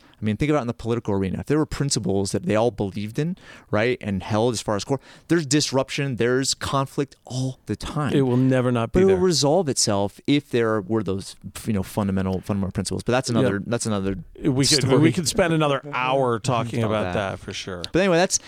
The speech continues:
Speaker 1: that's, that, that's kinda what I thought about, is I just, I look at, you know, typically what we assume as the, the solution probably isn't. It's probably the opposite. And what we're naturally inclined to do,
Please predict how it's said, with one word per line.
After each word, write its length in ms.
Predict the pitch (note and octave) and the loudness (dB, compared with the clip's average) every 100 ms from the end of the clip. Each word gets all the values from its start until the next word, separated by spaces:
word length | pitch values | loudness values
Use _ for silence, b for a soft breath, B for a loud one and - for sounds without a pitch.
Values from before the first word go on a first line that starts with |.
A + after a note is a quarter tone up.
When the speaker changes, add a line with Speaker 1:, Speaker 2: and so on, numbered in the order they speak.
| B | B
Speaker 1:
that's, 160 | - C4+ | -2 0
that, 200 | F#3+ G#3+ | 0 2
that's 160 | A3 - | 0 0
kinda 140 | G#3+ | 0
what 100 | D3+ | 2
I 60 | B2+ | 2
thought 200 | A2+ A2 | 0 0
about, 280 | A2 A2 A#2+ | 0 0 0
is 80 | |
I 80 | C#3+ | 0
just, 200 | D#3+ D3+ | -2 -2
I 100 | C3+ | 0
look 260 | D3+ F#3+ D#3+ | 0 0 0
at, 200 | C3+ - | 0 -2
you 120 | B2+ | -2
know, 100 | A2+ | -2
typically 380 | - - E3+ C3+ | -2 -4 0 2
what 160 | B2+ | 2
we 180 | A2+ B2 | 2 0
assume 340 | A#2 - A#2+ A#2 | 0 -2 -2 0
as 320 | A2 A2 - B B B - | 0 -2 -4 B B B -4
the, 160 | G#2+ | -2
the 120 | G#2 G#2+ | 0 0
solution 420 | D3 D3+ - C3 | 0 0 -2 -4
probably 300 | F3 C#3+ - | -2 -2 -2
isn't. 340 | G#2+ G2+ G#2+ - | -2 -2 -4 -6
It's 80 | - | -6
probably 180 | D3+ C#3 | -2 -2
the 120 | A2+ | -2
opposite. 460 | G2 F2+ G2+ G2+ - _ b b b | -4 -4 -2 -2 -4 _ b b b
And 500 | A#2+ A#2 A#2 A2+ A2 - | 0 2 2 0 0 -2
what 120 | A2 | -2
we're 100 | A2+ | 0
naturally 280 | B2+ D3 D#3 | 0 -2 -4
inclined 300 | C3 C3+ B2+ | -4 -4 -4
to 60 | A#2 | -2
do, 320 | A2+ A2+ | -2 -2